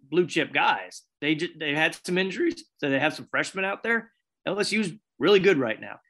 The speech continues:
Ole Miss, one of the best offenses in the country,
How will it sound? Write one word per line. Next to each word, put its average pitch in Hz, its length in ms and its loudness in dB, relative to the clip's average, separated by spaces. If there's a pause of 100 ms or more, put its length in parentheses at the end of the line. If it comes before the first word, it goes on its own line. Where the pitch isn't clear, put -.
(140)
Ole 175 160 2
Miss, 196 420 0 (120)
one 147 120 -4
of 139 60 -2
the 139 60 2
best 160 160 2
offenses 160 480 0
in 135 80 -6
the 117 60 -12
country, 214 500 -4